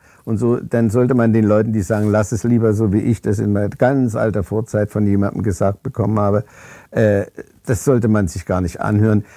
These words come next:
Dann muss man's machen. Man muss es machen und es passiert auch. Es passiert. Es sei denn, man ist völlig unbegabt und stottert. Dann sollte man es lieber nicht tun.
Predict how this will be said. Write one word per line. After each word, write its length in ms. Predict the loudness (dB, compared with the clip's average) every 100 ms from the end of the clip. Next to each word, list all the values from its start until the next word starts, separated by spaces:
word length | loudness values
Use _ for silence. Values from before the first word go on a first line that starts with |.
| -12 -2
Dann 260 | 0 0 2
muss 320 | 2 2 0
man's 320 | -2 -4 -6
machen. 500 | -4 -4 -4 -10 -14 _ _ _ -10 0
Man 220 | 2 4
muss 200 | 2 2
es 180 | -2 -2
machen 280 | -4 -4 -4
und 140 | -2
es 160 | -2 -4
passiert 640 | -6 -6 -6 -8 -8 -12
auch. 320 | -14 -18 -20 -20 -10
Es 160 | -10
passiert. 440 | -8 -12 -10 -12 -14 -18 -20 -20 -8
Es 140 | -6 0
sei 160 | 2
denn, 140 | 4 2
man 140 | 2
ist 120 | 0 -2
völlig 300 | -2 -2 -2
unbegabt 540 | -2 -2 -4 -6 -6
und 120 | -8
stottert. 480 | -6 -8 -8 -14 -18 _ -20 -6
Dann 160 | 0 2
sollte 260 | 2 2
man 220 | 2 0 -2
es 100 | -4
lieber 260 | -4 -4
nicht 280 | -6 -8 -14 -20 -20 -10
tun. 180 | -8